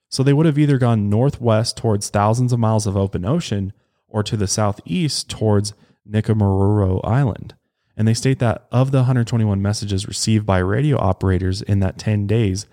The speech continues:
after her disappearance, at least fifty-seven could have come from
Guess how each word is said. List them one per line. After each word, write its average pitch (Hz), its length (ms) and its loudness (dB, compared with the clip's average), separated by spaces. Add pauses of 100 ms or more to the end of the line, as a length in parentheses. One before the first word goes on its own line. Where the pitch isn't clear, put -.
(280)
after 101 300 0
her 98 160 2
disappearance, 98 800 -2 (480)
at - 160 -2
least 107 280 0
fifty-seven 135 880 0
could - 200 -2
have 107 120 0
come 95 220 -2
from 92 420 -4